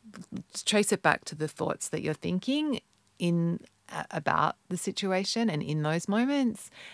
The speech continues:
and choose, let those go and choose new thoughts, and that will actually make you feel a different way. It'll make you take different actions, and then you'll end up with different results. So it's, like, this amazing secret to the universe that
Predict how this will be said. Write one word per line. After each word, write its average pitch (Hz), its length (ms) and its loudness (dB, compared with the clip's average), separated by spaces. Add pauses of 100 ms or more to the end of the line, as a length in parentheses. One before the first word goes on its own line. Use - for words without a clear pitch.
(220)
and 147 480 0 (280)
choose, 170 220 -2 (120)
let 175 200 0
those 190 180 4
go 165 220 8
and 165 100 6
choose 160 260 0
new 165 140 4
thoughts, 247 580 4 (360)
and 160 160 6
that 156 120 6
will 160 140 6
actually - 280 2
make 151 200 -2
you 147 60 -2
feel 220 200 4
a 220 60 8
different 196 300 0
way. 180 220 4
It'll 165 140 0
make 151 200 -6
you - 20 -12
take - 320 -6
different - 300 -4
actions, 190 580 -2
and 151 140 0
then 143 100 -2
you'll 139 160 -4
end 143 160 -2
up - 140 -4
with 156 120 -6
different - 300 -6
results. - 400 -4
So - 140 2 (280)
it's, - 240 -4
like, 170 300 6
this - 240 -2 (160)
amazing 143 520 2
secret 143 280 -2
to 143 140 -2
the 135 80 -2
universe 139 680 2
that - 220 0